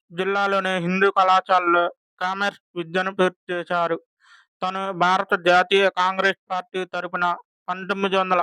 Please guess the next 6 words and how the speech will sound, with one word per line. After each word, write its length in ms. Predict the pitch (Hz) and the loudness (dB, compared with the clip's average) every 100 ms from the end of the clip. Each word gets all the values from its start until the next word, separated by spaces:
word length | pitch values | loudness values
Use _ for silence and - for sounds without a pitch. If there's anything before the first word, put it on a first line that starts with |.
| - | 0
అరవై 280 | 170 180 196 | -2 0 0
ఎనిమిది, 400 | 190 190 180 185 190 _ _ _ 165 | 0 -2 0 -2 -2 _ _ _ -8
డెబ్బై 400 | 160 170 185 202 | -6 -2 -2 0
నాలుగు, 420 | 190 190 180 185 190 208 196 | 2 0 2 0 0 -4 0
ఎనభై 380 | 175 190 190 190 - _ _ _ - _ | 2 4 2 0 -4 _ _ _ -20 _
సంవత్సరాల్లో 680 | 185 185 - 190 185 185 | -8 -8 -2 0 2 0